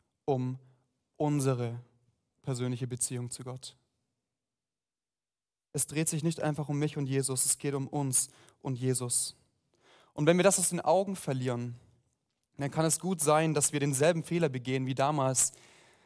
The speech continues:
die Christen in Korinth, in der Stadt Korinth. Paulus schreibt in erster Korinther elf in unserem Predigttext heute in den Versen siebzehn bis vierunddreißig.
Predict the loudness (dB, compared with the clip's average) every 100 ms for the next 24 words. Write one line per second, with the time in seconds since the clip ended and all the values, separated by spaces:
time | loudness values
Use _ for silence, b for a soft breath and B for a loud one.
0 | b b -12 -6 0 2 2 -2 -4 -4
1 | -4 -4 -10 -12 -8 -2 -2 -2 -2 -2
2 | -4 -6 -4 -2 -4 -6 -12 _ _ _
3 | _ _ _ _ _ _ _ _ _ 2
4 | 2 0 0 2 2 0 2 2 0 -4
5 | -2 0 2 2 0 -2 -2 -2 -2 -4
6 | -4 -4 -4 -4 0 0 0 0 0 0
7 | -2 0 0 0 -2 -2 -2 0 0 0
8 | -2 -2 0 0 0 -4 -8 -10 -14